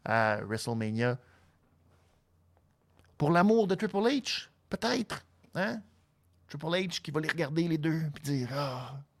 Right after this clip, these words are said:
Seth, Seth, que j'ai vu grandir comme ça. »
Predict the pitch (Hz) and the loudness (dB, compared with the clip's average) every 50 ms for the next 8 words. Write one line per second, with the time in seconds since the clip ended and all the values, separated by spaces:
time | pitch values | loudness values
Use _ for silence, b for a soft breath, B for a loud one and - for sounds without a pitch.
0 | _ _ _ - - - - _ _ _ _ _ _ _ - - - - - 143 | _ _ _ -20 -20 -20 -20 _ _ _ _ _ _ _ -20 -14 -8 -2 0 0
1 | 139 139 - - - - b b b b b b b b b b b b b b | 0 0 -2 -6 -18 -20 b b b b b b b b b b b b b b
2 | b b b b b b b b - - 147 135 135 - _ - - - b b | b b b b b b b b -10 -6 -6 -6 -6 -6 _ -16 -20 -20 b b
3 | b b b b b b _ _ _ _ _ _ - - 110 110 120 120 117 120 | b b b b b b _ _ _ _ _ _ -12 -8 -4 -2 0 0 0 0
4 | 117 113 110 110 110 - _ _ _ - 113 117 131 131 135 139 143 135 - _ | 0 -2 -4 -6 -10 -14 _ _ _ -10 -6 -4 -2 0 2 0 0 -2 -4 _
5 | - - - 113 123 135 131 143 143 139 139 143 - - - 139 139 - - 151 | -10 -6 -4 -4 -2 0 2 4 4 4 4 0 -2 -2 -4 -4 -2 0 0 0
6 | 151 147 | -2 -2